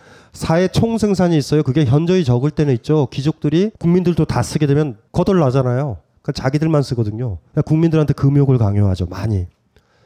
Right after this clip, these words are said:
그다가 이제 자본주의 사회에 돌아오면서 이제 복잡해지기 시작한 거죠. 우리도 다 쓰게 되는 거죠, 귀족적인. 그러니까 싫을 거예요. 부유한 사람들은 우리가 막 쓰는 거 싫을 거예요. 근데 우리는 절망스럽게 쓰잖아요.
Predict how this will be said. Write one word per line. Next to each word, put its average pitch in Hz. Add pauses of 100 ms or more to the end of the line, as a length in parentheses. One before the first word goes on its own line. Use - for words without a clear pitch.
(160)
그다가 175
이제 165
자본주의 160
사회에 147
돌아오면서 139
이제 127
복잡해지기 135
시작한 113
거죠. 113 (220)
우리도 127
다 -
쓰게 127
되는 107
거죠, 95
귀족적인. 117 (720)
그러니까 135
싫을 226
거예요. 165
부유한 156
사람들은 143
우리가 127
막 120
쓰는 165
거 147
싫을 170
거예요. 110
근데 151
우리는 175
절망스럽게 190
쓰잖아요. 151